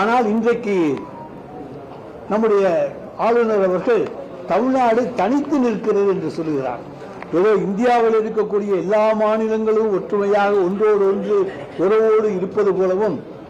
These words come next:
தமிழ்நாடு மட்டும் துண்டிக்கப்பட்டு விட்டது போலவும் ஒரு மாய தோற்றத்தை தன்னுடைய பேட்டியின் மூலமாக உருவாக்கி இருக்கிறார். தமிழ்நாடு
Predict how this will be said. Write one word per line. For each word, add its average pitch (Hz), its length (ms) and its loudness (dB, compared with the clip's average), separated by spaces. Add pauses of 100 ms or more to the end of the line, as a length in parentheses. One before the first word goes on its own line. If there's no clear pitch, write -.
(140)
தமிழ்நாடு 240 560 2
மட்டும் 202 380 -4
துண்டிக்கப்பட்டு 226 720 0
விட்டது 180 380 -2
போலவும் 214 380 2 (440)
ஒரு 190 100 4 (140)
மாய 247 240 2 (200)
தோற்றத்தை 220 460 -2 (100)
தன்னுடைய 196 340 0 (120)
பேட்டியின் 240 480 0
மூலமாக 196 480 0
உருவாக்கி 185 480 0
இருக்கிறார். 143 420 -6 (840)
தமிழ்நாடு 247 520 4